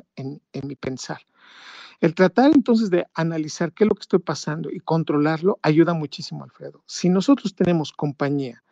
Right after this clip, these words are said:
si nosotros nos alimentamos, descansamos, tratamos de controlar esto y además tenemos un orden,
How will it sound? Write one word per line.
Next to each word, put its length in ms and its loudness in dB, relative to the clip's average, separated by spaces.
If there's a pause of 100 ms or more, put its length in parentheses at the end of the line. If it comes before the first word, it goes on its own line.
(160)
si 160 -8
nosotros 360 2
nos 220 4
alimentamos, 540 -4
descansamos, 640 -10
tratamos 420 4
de 60 2
controlar 500 -2
esto 340 -12
y 140 -2
además 460 0
tenemos 400 -2
un 140 6
orden, 340 -2